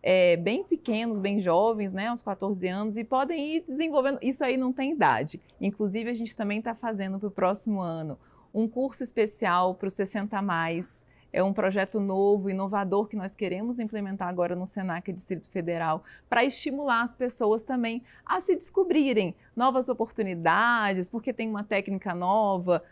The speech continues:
pra gente poder ter novos laboratórios, nova didática, como é que esses alunos se comportam em sala de aula, como é que a gente aproxima eles também desse novo mercado de trabalho.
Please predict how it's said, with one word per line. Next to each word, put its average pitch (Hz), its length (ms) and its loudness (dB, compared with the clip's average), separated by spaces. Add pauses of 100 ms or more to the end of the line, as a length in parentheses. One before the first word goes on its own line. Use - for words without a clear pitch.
(120)
pra 247 100 0
gente 254 240 0
poder 208 240 2
ter 208 320 2
novos 220 320 -2
laboratórios, 185 800 0
nova 190 260 -4
didática, 175 920 0 (200)
como 240 200 2
é 277 40 0
que 294 120 -4
esses 240 200 -6
alunos 214 340 -2
se - 120 -6
comportam 214 640 0
em - 20 -2
sala 185 320 0
de 175 160 2
aula, 180 180 6
como 202 200 -2
é 208 60 -4
que 233 80 -2
a 208 40 -4
gente 214 180 -4
aproxima 262 720 -4
eles 220 220 -4
também 190 360 -4 (280)
desse 254 260 0
novo 254 220 -2
mercado 240 440 -2
de 226 140 -12
trabalho. 208 540 0